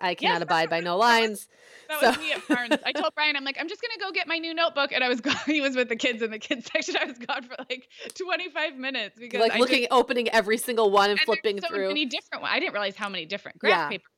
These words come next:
Speaker 2: plain paper.
Speaker 1: Graph
Speaker 2: They had
Speaker 1: paper,
Speaker 2: a bunch
Speaker 1: yeah.
Speaker 2: of bundled, m-, like, mini ones where you
Speaker 1: Tho-,
Speaker 2: could go
Speaker 1: that was
Speaker 2: to
Speaker 1: int-, I found those intriguing, but I just
Speaker 2: Me
Speaker 1: thought I
Speaker 2: too. I
Speaker 1: would use it up
Speaker 2: almost
Speaker 1: too
Speaker 2: did it.
Speaker 1: fast. I
Speaker 2: Yeah,
Speaker 1: just,
Speaker 2: I
Speaker 1: I felt like it'd be done with, I'd have it gone in a month, and then it would just, you know, I don't know. No.
Speaker 2: This
Speaker 1: Very
Speaker 2: is a
Speaker 1: challenging.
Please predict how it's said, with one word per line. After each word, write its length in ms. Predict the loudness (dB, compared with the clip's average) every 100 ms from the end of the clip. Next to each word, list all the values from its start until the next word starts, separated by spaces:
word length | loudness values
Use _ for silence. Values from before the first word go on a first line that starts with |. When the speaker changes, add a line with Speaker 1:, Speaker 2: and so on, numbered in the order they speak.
| _
Speaker 2:
plain 200 | -4 -2
paper. 360 | -4 -4 -6 -6
Speaker 1:
Graph 200 | 0 2
Speaker 2:
They 60 | 4
had 120 | 2
Speaker 1:
paper, 160 | 0 -4
Speaker 2:
a 0 |
bunch 140 | -8
Speaker 1:
yeah. 20 | -8
Speaker 2:
of 160 | -10 -8
bundled, 640 | -6 -6 -6 -6 -4 -6 -12 _
m-, 200 | -10 -10 -4
like, 200 | -2 -2
mini 320 | 0 0 2 0
ones 460 | -2 -2 -4 -8 -2
where 400 | 2 2 2 0
you 240 | 0 2
Speaker 1:
Tho-, 0 |
Speaker 2:
could 140 | 4 6
go 80 |
Speaker 1:
that 80 | 4
was 120 | 6
Speaker 2:
to 20 | 2
Speaker 1:
int-, 140 | 0 4
I 100 | 4
found 180 | 6 4
those 140 | 2
intriguing, 640 | 0 -4 -2 -2 -2 -4 0
but 120 | 2
I 80 | 2
just 140 | 2
Speaker 2:
Me 60 | 2
Speaker 1:
thought 160 | 4
I 40 | 4
Speaker 2:
too. 60 |
I 0 |
Speaker 1:
would 100 | 4
use 180 | 2 2
it 80 | 2
up 100 | 0
Speaker 2:
almost 60 | 0
Speaker 1:
too 60 | -2
Speaker 2:
did 40 |
it. 100 | 0
Speaker 1:
fast. 500 | 0 -4 -6 -14 -12 0
I 80 |
Speaker 2:
Yeah, 40 | 2
Speaker 1:
just, 260 | 2 0 0
Speaker 2:
I 80 | 0
Speaker 1:
I 40 |
felt 140 | 2 0
like 100 | 0
it'd 100 | -2
be 80 | 0
done 240 | 2 2
with, 140 | -2
I'd 200 | -2 -4
have 200 | -2 -2
it 160 | 0 -2
gone 200 | -2 0
in 60 | -2
a 40 |
month, 280 | -2 -2 -2
and 100 | -6
then 80 | -6
it 60 |
would 100 | -6 -6
just, 420 | -10 -12 -18 -18
you 80 | -12
know, 280 | -10 -10 -12 _
I 60 | -16
don't 100 | -14
know. 140 | -16 -20 _ _ _ -16 -6
No. 220 | -2 -2 -4 -12 _ _ _
Speaker 2:
This 220 | -2 2 2
Speaker 1:
Very 40 |
Speaker 2:
is 140 | 2
a 60 | 2
Speaker 1:
challenging. 440 | 0 -2 -8 -10